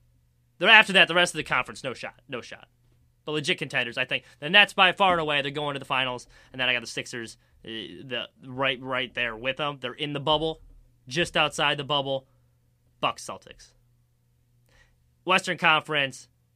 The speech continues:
we're sticking with it. I'm going, I, I still like Lakers, Clippers.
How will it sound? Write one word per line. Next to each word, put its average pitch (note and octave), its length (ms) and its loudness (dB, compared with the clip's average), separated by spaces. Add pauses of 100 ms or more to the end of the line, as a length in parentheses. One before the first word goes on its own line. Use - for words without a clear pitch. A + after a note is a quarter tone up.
(100)
we're D3 80 -12
sticking C#3 340 -2
with B2+ 180 -4
it. - 20 -6
I'm B2+ 120 -6
going, C3+ 180 -4
I, C3 240 -2
I C#3 40 -2
still D#3 240 -2
like C3+ 280 -2 (280)
Lakers, C#3+ 600 -4 (800)
Clippers. C3+ 680 -6